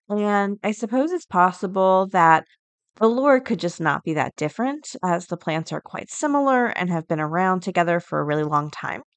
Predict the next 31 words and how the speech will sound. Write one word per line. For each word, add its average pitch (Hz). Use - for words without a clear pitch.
So 262
let's 277
talk 392
about 320
the 254
magical 196
properties. 139
Marjoram 214
is 190
great 190
for 202
love 170
and 160
romance. 165
You -
can 196
use 180
in 175
love 165
spells 180
and 180
potions 180
to -
attract 156
love, 220
enhance 202
romantic 165
relationships, 214
and 170
promote 175
fidelity. 170